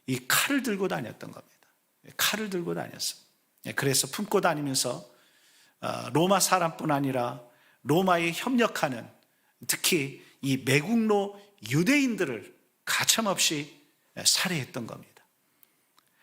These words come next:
그런 점에서 이 바라바 역시 열심당원으로서 누군가를 살해했다가 붙잡혔고 십자가 처형을 기다리고 있었다는 것을 알 수 있었습니다.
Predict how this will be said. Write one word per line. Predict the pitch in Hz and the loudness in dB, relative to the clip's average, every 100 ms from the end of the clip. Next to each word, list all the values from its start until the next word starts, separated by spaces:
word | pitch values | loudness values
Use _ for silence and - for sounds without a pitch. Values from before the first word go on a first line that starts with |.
| _ | _
그런 | - 160 202 | 2 2 4
점에서 | 190 170 170 | 2 2 2
이 | 160 185 | 2 0
바라바 | - 156 208 220 | 2 4 4 2
역시 | 170 - - 147 165 - _ _ _ - | 0 0 -2 -2 -8 -14 _ _ _ -2
열심당원으로서 | 127 156 - 226 214 165 151 135 123 - - 196 _ _ - 110 110 | 2 4 2 2 2 2 0 -2 -2 -4 -4 -10 _ _ -14 -4 0
누군가를 | 165 196 165 160 160 160 | 2 4 4 2 -2 -2
살해했다가 | - - 233 240 196 - 127 - - - _ _ _ _ _ - 101 | -2 2 2 2 2 0 -4 -4 -12 -16 _ _ _ _ _ -16 -6
붙잡혔고 | 147 - 165 - 131 226 269 - _ _ _ - | 0 2 2 -2 -4 -4 -6 -8 _ _ _ -4
십자가 | - - - 190 160 | -4 -2 2 2 2
처형을 | - - 180 147 139 135 147 - _ _ | 0 2 2 2 0 -2 -6 -18 _ _
기다리고 | - 135 156 214 214 | -2 2 2 2 0
있었다는 | 190 185 - 147 139 | 0 0 -2 -2 -2
것을 | 131 135 | -2 -2
알 | 117 120 | -2 -4
수 | 117 | -4
있었습니다. | - - - - | -4 -6 -8 -10